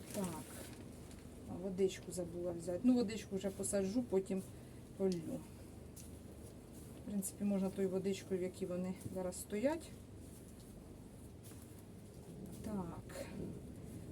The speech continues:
У нас тільки що вімкнули світло. Я тільки прийшла недавно з роботи, буквально півгодинки тому. І ось, думаю, сяду, пересаджу, тому що вже напускали корінці, щоб вони не,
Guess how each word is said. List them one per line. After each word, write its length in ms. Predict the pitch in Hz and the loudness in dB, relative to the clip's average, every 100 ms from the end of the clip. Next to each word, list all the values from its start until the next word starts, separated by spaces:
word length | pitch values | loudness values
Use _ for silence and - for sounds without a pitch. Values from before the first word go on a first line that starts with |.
| - | 2
У 40 | |
нас 140 | 208 | 4
тільки 260 | - 190 208 | 4 4 2
що 140 | - | 2
вімкнули 500 | 202 202 196 214 202 | 4 4 4 2 2
світло. 560 | 196 - 294 302 247 247 - - - - - - - - - | 2 4 6 6 8 10 10 8 8 6 4 2 4 6 6
Я 100 | 196 | 6
тільки 280 | - 196 208 | 4 2 2
прийшла 400 | - 208 190 208 | 2 0 2 4
недавно 440 | 208 185 202 202 | 4 6 6 6
з 60 | 196 | 6
роботи, 540 | 208 196 269 - 233 214 - - - - - - - - - | 4 6 4 6 2 0 0 -2 -4 -6 -6 -6 -6 -8 -8
буквально 460 | - - 214 214 202 | -6 0 2 4 2
півгодинки 680 | 220 196 196 202 214 202 | 2 0 0 2 2 2
тому. 340 | 196 208 208 220 - - - - - - - - - - - | 0 4 4 4 -2 -6 -8 -8 -8 -8 -8 -10 -10 -10 -4
І 120 | 208 | -2
ось, 120 | 226 202 | 0 0
думаю, 420 | 214 220 214 208 | 0 2 2 2
сяду, 320 | - 220 202 | 2 0 0
пересаджу, 640 | 208 208 208 220 208 254 - | 0 0 2 2 2 2 2
тому 240 | 208 214 | 2 2
що 200 | - 220 196 - - - - - | 2 -2 -2 -6 -10 -10 -10 -6
вже 160 | 196 208 | 2 4
напускали 580 | 208 202 202 - 214 214 | 4 2 0 0 2 2
корінці, 480 | 226 226 233 311 320 | 2 0 2 4 4
щоб 160 | 208 | 4
вони 220 | 202 214 | 2 4
не, 260 | 233 220 226 | 4 4 2